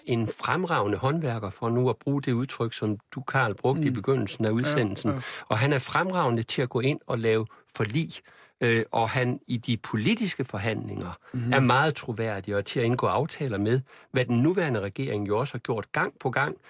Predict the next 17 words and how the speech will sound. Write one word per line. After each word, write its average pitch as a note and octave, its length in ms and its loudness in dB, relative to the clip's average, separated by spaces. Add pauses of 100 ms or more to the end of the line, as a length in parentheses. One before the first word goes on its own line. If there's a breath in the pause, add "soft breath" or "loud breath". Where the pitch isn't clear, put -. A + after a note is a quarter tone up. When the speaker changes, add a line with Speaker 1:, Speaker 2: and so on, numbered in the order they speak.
(180 loud breath)
Speaker 1:
Når B2+ 80 4
de A#2+ 200 -2
har G#2 100 0
opgivet D3+ 500 0
med G#2+ 120 2
Enhedslisten, D#3+ 720 -2
så - 100 -4
har C#3 60 0
de B2 120 -6
kaldt - 340 -4
på A2+ 120 -2
Lars G2+ 280 -2
Løkke D3 260 2
og G2 80 -2
Lars F#2 180 -2
Speaker 2:
Ja. D#3 60 -2
Speaker 1:
Barfod, D#3+ 420 2